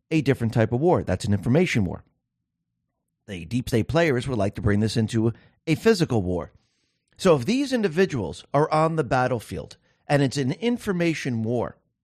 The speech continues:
and you see certain players out there decide, "Okay, I'm gonna fight for this country. I might lose my reputation. I might lose the way people see me.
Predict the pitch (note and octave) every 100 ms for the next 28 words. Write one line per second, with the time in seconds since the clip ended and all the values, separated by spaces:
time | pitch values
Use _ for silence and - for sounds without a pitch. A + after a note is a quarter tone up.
0 | _ _ _ _ _ _ - D3+ D#3 D#3+
1 | - B3+ A#3+ - F3+ C#3 D#3 - E3 F3
2 | E3 A2 G2 E2+ - F2+ E2 F#2+ _ _
3 | _ _ _ - C#3 - D#3+ D3 D3 -
4 | - D#3+ - D#3 B2 - G2+ A#2+ C3 B2
5 | C3 C3+ - B2+ A#2 - B2+ B2 F#2+ D#2
6 | _ _ _ _ - B2+ F3+ D#3+ E3 -
7 | A#2 C#3+ E3+ C3+ C3+ C3 C3+ B2 A2+ B2
8 | A#2+ - - _ _ _ _ _ _ -
9 | C3 F#3 F3 E3+ F3 - - G#2+ D3+ F3+
10 | A#2 E2+ - _ _ _ _ _ _ _
11 | _ - A#2 C3+ C#3 - D3+ - A#2 -
12 | C3 A#2 F2